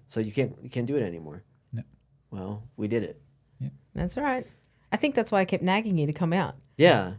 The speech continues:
Speaker 3: 'Cause I kept saying, "If we're going to Uluru, you need to climb it 'cause they're closing it."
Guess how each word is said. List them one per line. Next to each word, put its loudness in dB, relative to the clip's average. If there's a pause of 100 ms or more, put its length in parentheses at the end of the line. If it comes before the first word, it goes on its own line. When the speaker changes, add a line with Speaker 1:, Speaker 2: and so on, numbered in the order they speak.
(240)
Speaker 3:
'Cause 2
I 6
kept 6
saying, 6
"If -2
we're 4
going 6
to 6
Uluru, 8
you 2
need 8
to 2
climb 6
it 4 (300)
'cause 6
they're 6
closing 8
it." -6